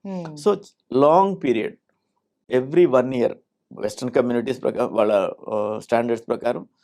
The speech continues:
Speaker 2: మన ఇదిన ప్రకారం అన్ని నార్మల్ ఉండేవాళ్ళకి ప్రతి మూడేళ్లకు ఒకసారి బ్రెస్ట్ క్యాన్సర్కి mammographic స్క్రీనింగ్ చేయాలి.
Speaker 1: ఓకే.
Speaker 2: mammographic స్క్రీనింగ్‌లో రెండు చేస్తాం, థర్మోమామోగ్రఫీ అని
Speaker 1: మ్మ్.
Speaker 2: and, ఆ, ఎక్స్రే మామోగ్రఫీ అని రెండు చేస్తాం. ఇప్పుడు డిజిటల్ ఎక్స్రే మామోగ్రఫీ,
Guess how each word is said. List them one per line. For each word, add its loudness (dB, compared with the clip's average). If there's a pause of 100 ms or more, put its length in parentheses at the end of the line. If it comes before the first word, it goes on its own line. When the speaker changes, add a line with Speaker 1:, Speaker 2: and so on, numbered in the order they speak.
(240)
Speaker 2:
మన -2
ఇదిన -2
ప్రకారం -4
అన్ని -6
నార్మల్ -2
ఉండేవాళ్ళకి -8
ప్రతి -2
మూడేళ్లకు 0
ఒకసారి -8 (460)
బ్రెస్ట్ -2
క్యాన్సర్కి -8 (320)
mammographic 0
స్క్రీనింగ్ -10
చేయాలి. -6 (300)
Speaker 1:
ఓకే. -2
Speaker 2:
mammographic -2
స్క్రీనింగ్‌లో -2
రెండు -2
చేస్తాం, -8 (400)
థర్మోమామోగ్రఫీ 0
అని -10 (200)
Speaker 1:
మ్మ్. -16 (480)
Speaker 2:
and, -2 (320)
ఆ, -4
ఎక్స్రే 2
మామోగ్రఫీ -2
అని -4
రెండు -2
చేస్తాం. -4
ఇప్పుడు -2
డిజిటల్ 2
ఎక్స్రే 0
మామోగ్రఫీ, -8